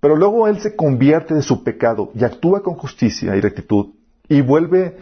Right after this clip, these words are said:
devuelve lo que tomó en prenda, y restituye lo que robó, y obedece los preceptos de vida sin cometer ninguna iniquidad, ciertamente vivirá y no morirá. No se le tomará en cuenta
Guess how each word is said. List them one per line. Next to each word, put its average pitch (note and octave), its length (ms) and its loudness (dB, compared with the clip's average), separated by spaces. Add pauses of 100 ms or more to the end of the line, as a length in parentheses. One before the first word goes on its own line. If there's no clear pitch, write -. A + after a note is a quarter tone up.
(120)
devuelve C3+ 300 2
lo - 100 0
que C3+ 80 -4
tomó A2+ 300 0
en C3 120 0
prenda, A2+ 520 0
y A#2+ 120 0
restituye C3+ 400 0
lo D#3 100 0
que - 80 -2
robó, G#2+ 400 0 (240)
y B2 80 2
obedece C3+ 340 2
los D#3+ 120 -4
preceptos B2+ 360 -2
de A#2 60 0
vida G#2+ 240 0
sin G#2+ 180 -6
cometer G#2 400 0
ninguna A#2 420 0
iniquidad, G#2+ 680 -2
ciertamente E3 520 -2
vivirá B2+ 440 2
y C#3+ 40 -6
no C#3+ 80 -4
morirá. C#3 520 0 (560)
No D#3 160 2
se F#3+ 120 2
le F#3 100 2
tomará C3 480 0
en C#3+ 60 -8
cuenta C#3+ 680 -4